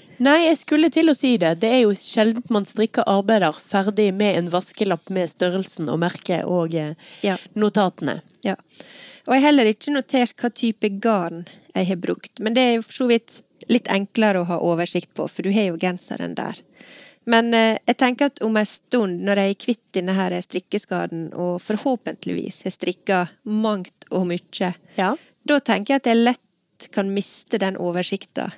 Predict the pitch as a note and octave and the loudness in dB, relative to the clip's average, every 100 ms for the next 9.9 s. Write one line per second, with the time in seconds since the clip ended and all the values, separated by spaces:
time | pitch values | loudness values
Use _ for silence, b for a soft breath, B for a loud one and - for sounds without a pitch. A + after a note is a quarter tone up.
0 | _ F3+ E3 - F#3 F3+ F#3+ - G3+ G3+ | _ -2 0 0 -2 0 -2 -2 -2 -2
1 | G#3 A3+ G3 A3 G#3 F3 F3 - G3 F#3+ | -2 -2 0 0 0 -2 -8 -6 -6 -6
2 | G3 - _ _ - G#3+ B3 A3+ F3+ F3 | -8 -12 _ _ -12 -4 0 0 0 -2
3 | E3+ E3+ E3+ - E3+ - F3 F3+ - - | -6 -6 -6 -8 -10 -8 -8 -10 -10 -10
4 | F#3+ _ A#3+ A3+ - F3 F3+ - - F#3+ | -10 _ -2 -2 -2 -4 -6 -6 -8 -6
5 | A3+ G#3+ C4 A3 F3 E3+ - F#3 F3+ - | -4 -2 0 0 0 -2 -4 -6 -6 -8
6 | F3 - E3+ F#3 - F3+ b b b b | -12 -8 -4 -4 -6 -10 b b b b
7 | C#4+ C#4 E4 D4+ B3 B3+ C4 A#3 A3 A3 | -4 2 2 4 4 2 2 2 2 0
8 | C4 - - - A3+ - D4+ A#3+ A3 F#3+ | -4 -4 -8 -6 -6 -2 -2 -2 -2 -2
9 | F3 F#3+ G#3+ A3 G#3+ A3+ G#3 G3+ G3+ | -2 -2 -2 -2 -2 -2 -2 0 -2